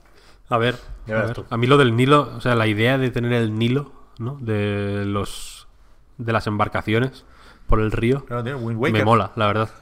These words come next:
Speaker 1: Creo que es, creo que es muy interesante.
Speaker 2: Eh.
Speaker 1: A ver qué, a ver qué pueden hacer. Y lo digo sin, sin ningún <laughs> tipo de ironía, en realidad. Me parece,
Speaker 2: <laughs> Ya, ya, ya.
Speaker 1: me
Speaker 2: No.
Speaker 1: parece que pinta muy guay.
Speaker 2: Nos reímos porque nos sale, pero es verdad, ¿eh? Yo tengo mucha fe también en este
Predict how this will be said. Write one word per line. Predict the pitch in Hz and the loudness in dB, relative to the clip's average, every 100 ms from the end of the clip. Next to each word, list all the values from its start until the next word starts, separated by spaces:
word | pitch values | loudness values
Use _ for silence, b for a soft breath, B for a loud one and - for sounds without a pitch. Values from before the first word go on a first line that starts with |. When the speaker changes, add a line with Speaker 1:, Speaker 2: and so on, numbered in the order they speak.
| - | 0
Speaker 1:
Creo | 120 | 2
que | 123 | 2
es, | - - | -4 -4
creo | 127 123 | 2 2
que | |
es | 127 | 2
muy | 123 120 127 123 | -2 2 4 4
interesante. | 113 107 98 98 95 - b b b - | 2 0 -2 -6 -10 -14 b b b -8
Speaker 2:
Eh. | 127 - _ - | -8 -8 _ -12
Speaker 1:
A | 104 | -10
ver | 107 | -6
qué, | 110 107 104 104 101 98 101 | -2 0 0 -2 -6 -10 -10
a | 104 | -8
ver | 107 | -6
qué | 110 | -4
pueden | 104 101 | -4 -4
hacer. | 92 - - | -6 -10 -12
Y | 107 | -4
lo | 104 | 0
digo | 110 120 | 2 2
sin, | 120 107 104 98 - - - | 0 -2 -6 -12 -18 -20 -20
sin | - 110 | -6 -4
ningún | 107 95 | 2 6
<laughs> | - | 6
tipo | 135 123 | 4 4
de | 117 | 2
ironía, | 107 120 110 | 2 2 0
en | |
realidad. | 104 104 101 | -2 -4 -4
Me | 98 131 | -4 -4
parece, | 101 104 113 117 | -4 -2 -4 0
Speaker 2:
<laughs> | |
Ya, | 135 135 | 2 2
ya, | 135 | 0
ya. | 135 131 120 | -4 -4 -2
Speaker 1:
me | 131 | 2
Speaker 2:
No. | 123 | 4
Speaker 1:
parece | 120 127 | 4 4
que | 123 | 2
pinta | 123 123 | 2 0
muy | 110 113 | 0 -2
guay. | 107 104 B B B 135 | -2 -4 B B B -4
Speaker 2:
Nos | 135 | 0
reímos | 131 135 151 | 0 0 0
porque | 151 127 120 | 0 0 0
nos | 110 107 | -2 0
sale, | 127 143 | -2 -2
pero | 110 104 | -4 -6
es | 104 | -6
verdad, | 120 123 107 | -4 -4 -4
¿eh? | 120 | -6
Yo | 117 | -6
tengo | 127 117 | -6 -4
mucha | 110 110 104 | -4 -4 -4
fe | 117 | -6
también | 107 110 104 107 | -6 -6 -8 -8
en | 110 | -10
este | - 110 104 110 | -6 -6 -8 -12